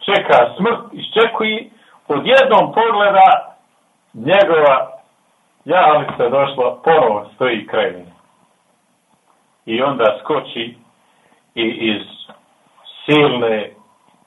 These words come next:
radosti, jel tako, pobrka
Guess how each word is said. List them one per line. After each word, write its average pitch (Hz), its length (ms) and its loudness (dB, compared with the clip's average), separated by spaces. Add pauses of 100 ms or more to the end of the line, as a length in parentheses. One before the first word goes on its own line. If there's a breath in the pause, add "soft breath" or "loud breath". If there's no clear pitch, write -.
(340)
radosti, 123 680 2
jel 110 160 -4
tako, 131 440 -2
pobrka 123 640 0